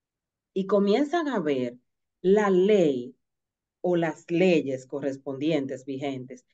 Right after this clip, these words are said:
de una manera práctica, desmenuzada. Yo le veo en sus ojos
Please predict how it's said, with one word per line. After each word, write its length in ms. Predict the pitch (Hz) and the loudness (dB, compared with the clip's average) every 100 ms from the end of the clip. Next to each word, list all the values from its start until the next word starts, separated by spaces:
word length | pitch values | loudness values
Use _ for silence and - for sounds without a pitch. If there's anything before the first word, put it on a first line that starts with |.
| _ _ | _ _
de 120 | 170 196 | 0 2
una 180 | 285 | 4
manera 560 | 311 262 247 247 254 254 _ - | 2 0 -2 -2 -4 -6 _ -12
práctica, 840 | 175 170 170 - _ 123 - - _ _ - | -4 -2 -2 -4 _ -18 -18 -20 _ _ -2
desmenuzada. 1200 | 170 170 170 165 160 147 - 175 151 123 117 - _ _ _ _ _ _ _ _ _ _ _ - | -2 0 -4 0 -2 -4 -4 -2 -2 -4 -10 -20 _ _ _ _ _ _ _ _ _ _ _ -14
Yo 260 | 165 233 | 2 4
le 140 | 320 359 | 6 6
veo 300 | 339 311 294 | 6 6 4
en 100 | 277 | -2
sus 320 | 247 220 - | -6 -10 0
ojos 420 | 180 160 165 160 | 0 2 -2 -6